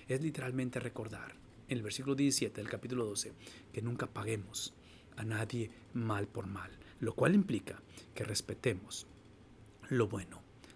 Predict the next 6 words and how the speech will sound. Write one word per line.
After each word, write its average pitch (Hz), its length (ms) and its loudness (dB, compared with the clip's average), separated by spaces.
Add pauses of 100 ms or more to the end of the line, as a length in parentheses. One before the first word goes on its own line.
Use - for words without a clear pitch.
(120)
delante 98 640 -2 (340)
de 104 100 -4
todos - 540 -8 (640)
los 107 280 0
hombres. - 480 -4 (400)
Respeten 170 800 8